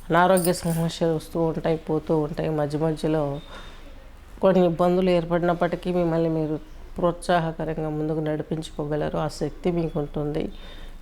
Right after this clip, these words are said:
ఈ యొక్క సింహరాశి, సింహలగ్నం వారికి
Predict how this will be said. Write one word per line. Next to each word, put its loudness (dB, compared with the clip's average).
ఈ 2
యొక్క 2
సింహరాశి, 4
సింహలగ్నం -2
వారికి 0